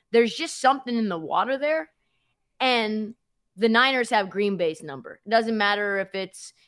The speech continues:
M V P Aaron Rodgers, Niners come out and they do the damn thing.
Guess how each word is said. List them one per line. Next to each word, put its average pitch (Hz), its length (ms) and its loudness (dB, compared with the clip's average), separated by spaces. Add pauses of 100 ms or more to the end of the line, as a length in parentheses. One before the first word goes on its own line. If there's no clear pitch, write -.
(120)
M 226 220 0
V 208 160 -6
P 208 400 -6
Aaron 196 300 -2
Rodgers, 180 760 0 (280)
Niners 185 440 -2
come 185 240 -4
out 180 380 2
and 185 80 -8
they 175 80 -6
do 180 180 -4
the 180 100 -2
damn 175 280 -2
thing. 175 340 -4